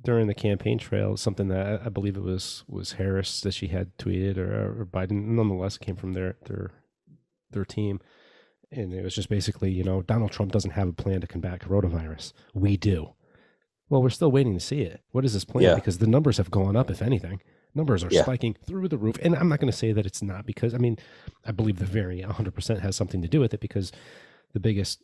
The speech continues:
Speaker 1: push has been vaccinations. And obviously vaccinations has, has complete, like, you know, in my instance, as most people that I know, lessened the symptoms and made it to be less severe of a,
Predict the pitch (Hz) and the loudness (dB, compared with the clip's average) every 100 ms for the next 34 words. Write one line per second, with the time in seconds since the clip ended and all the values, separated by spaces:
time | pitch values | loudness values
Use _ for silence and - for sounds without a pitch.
0 | _ - 110 - 98 - 101 90 92 - | _ 0 2 2 -6 -4 -6 -6 -10 -8
1 | 92 90 92 101 104 92 90 87 98 95 | -6 -4 -4 -4 -2 0 -2 -4 -10 -8
2 | 92 - 92 87 - _ _ 95 92 98 | -6 -6 -6 -6 -12 _ _ -12 -6 -4
3 | 87 95 95 92 - - 87 78 - - | -4 -6 -6 -6 -6 -8 -10 -12 -18 -16
4 | 92 107 90 92 95 - 120 107 87 98 | -4 -4 -4 -8 -10 -10 -8 -6 -4 -6
5 | 98 87 95 98 - 101 - 98 87 - | -6 -8 -6 -6 -4 -6 -4 -6 -8 -12
6 | 90 78 90 - 101 92 87 98 113 95 | -14 -10 -10 -6 -4 -2 -2 2 4 4
7 | 90 92 92 85 - 92 82 87 90 85 | 2 -2 -2 -6 -6 -8 -6 -8 -8 -8
8 | 85 - - - - 92 87 - 90 87 | -12 -16 -20 -20 -10 -8 -8 -10 -10 -10
9 | 87 85 - - - - 95 95 87 95 | -10 -10 -10 -14 -12 -2 0 0 -2 -4
10 | 85 87 87 | -4 -6 -8